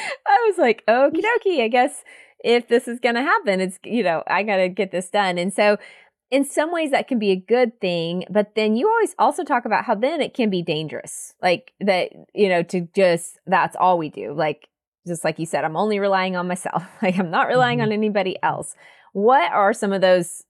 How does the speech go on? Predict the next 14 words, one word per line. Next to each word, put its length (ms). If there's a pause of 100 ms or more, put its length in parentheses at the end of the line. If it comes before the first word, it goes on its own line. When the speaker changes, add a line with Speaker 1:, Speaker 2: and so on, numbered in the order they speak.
(160)
Speaker 1:
signs 460
that 100
we 100
can 200
recognize, 640
and 200
really 300
even 320
what 180
is 140
the 80
biggest 340
danger 440
in 520